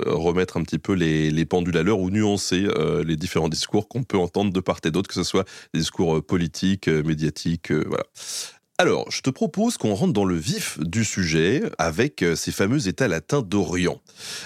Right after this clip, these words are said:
C'est quoi déjà les États latins d'Orient ?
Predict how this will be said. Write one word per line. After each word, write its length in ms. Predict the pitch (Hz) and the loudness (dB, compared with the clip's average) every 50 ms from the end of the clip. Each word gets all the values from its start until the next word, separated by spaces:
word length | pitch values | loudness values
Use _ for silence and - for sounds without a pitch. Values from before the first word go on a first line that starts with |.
| - - - | -16 -12 -8
C'est 220 | - - - 135 - | -4 -2 0 -2 0
quoi 360 | - - 123 117 123 151 147 | 0 2 2 2 2 0 -2
déjà 360 | - 92 90 85 92 98 113 117 | -2 -2 0 2 2 2 2 2
les 240 | 92 85 78 82 90 | 0 -2 0 -2 -2
États 220 | 82 - 113 110 | 0 2 2 2
latins 300 | 85 76 - - 110 107 | 2 0 0 0 0 0
d'Orient ? 380 | 92 92 78 78 64 - - | 2 0 0 0 -2 -4 -6